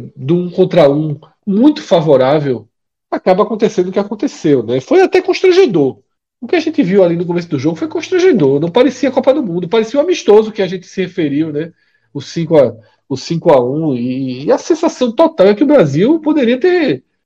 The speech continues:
esticado a corda ali e ter, ter feito a Coreia pagar os sete da Alemanha, assim. O Brasil teve, tinha um jogo nas mãos pra fazer um massacre a, além da,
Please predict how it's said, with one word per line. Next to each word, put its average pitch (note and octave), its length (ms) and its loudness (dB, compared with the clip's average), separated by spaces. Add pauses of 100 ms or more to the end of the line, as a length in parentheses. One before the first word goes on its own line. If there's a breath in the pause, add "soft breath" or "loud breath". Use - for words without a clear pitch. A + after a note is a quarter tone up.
(220)
esticado G3+ 560 0
a G#3 80 2
corda F#3+ 320 2
ali E3+ 480 0
e F#3+ 40 -6
ter, F#3+ 540 0
ter G3+ 200 4
feito G#3 400 -4
a - 20 -6
Coreia G3 360 -2
pagar E3+ 400 -2
os B3 140 -2
sete G3 320 -4
da G#3+ 100 -2
Alemanha, D#3 420 0
assim. B2 380 -16 (440)
O C3+ 80 -4
Brasil G3+ 520 2
teve, A3+ 640 2 (220)
tinha C#4+ 160 -4
um D#4 100 4
jogo G3+ 260 2
nas B3 280 2
mãos E3+ 260 -2
pra A#3+ 80 -8
fazer A3 300 -2
um C#4 100 -4
massacre D#4+ 720 0
a, A3+ 240 0
além A3+ 500 4
da, D#4+ 560 0